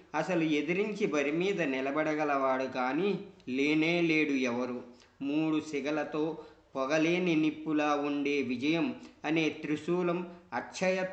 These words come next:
తూ-, తూణీర సహితంగా అలరాలే ధన్-, ధనుర్యుతుడుగా శతసహస్రాంశాలతో విరజిల్లే వజ్ర ప్రాణిగా, అద్భుత పరశుధారిగాను, సుదర్శన పాణిగాను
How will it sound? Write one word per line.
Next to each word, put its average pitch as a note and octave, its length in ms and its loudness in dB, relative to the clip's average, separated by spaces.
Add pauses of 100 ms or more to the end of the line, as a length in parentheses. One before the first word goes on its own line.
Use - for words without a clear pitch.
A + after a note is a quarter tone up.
(100)
తూ-, F#3 260 0 (260)
తూణీర E3+ 540 4
సహితంగా D#3+ 1000 -2 (280)
అలరాలే D3 840 2 (300)
ధన్-, C#3 600 -4
ధనుర్యుతుడుగా D#3+ 1300 -2 (320)
శతసహస్రాంశాలతో D#3+ 1700 -2
విరజిల్లే C3+ 840 0 (280)
వజ్ర C3+ 420 0
ప్రాణిగా, D3+ 840 -2 (220)
అద్భుత F3+ 560 -4 (720)
పరశుధారిగాను, D#3 1300 2 (340)
సుదర్శన F#3 580 0
పాణిగాను D3+ 880 0